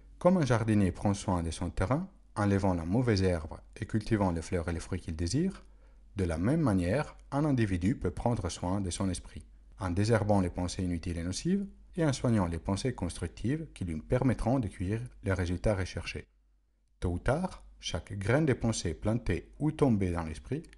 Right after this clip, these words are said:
si elle est laissée s'enraciner, fleurit en action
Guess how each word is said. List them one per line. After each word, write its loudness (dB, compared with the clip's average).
si -4
elle 2
est 0
laissée 0
s'enraciner, -4
fleurit 2
en 4
action -2